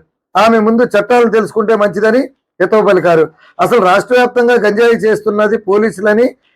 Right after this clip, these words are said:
ఏ ప్రభుత్వం వచ్చినా దీన్ని ఆపలేరని, అసలైన గంజాయి స్మగ్లర్లను పట్టుకోకుండా సామాన్యులు, దళితులపై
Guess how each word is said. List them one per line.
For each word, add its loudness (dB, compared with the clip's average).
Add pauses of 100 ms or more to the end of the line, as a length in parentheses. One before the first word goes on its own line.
(220)
ఏ 4
ప్రభుత్వం 0
వచ్చినా 0
దీన్ని -2
ఆపలేరని, 0 (400)
అసలైన 0 (720)
గంజాయి 2
స్మగ్లర్లను -2
పట్టుకోకుండా 0 (500)
సామాన్యులు, 2
దళితులపై 0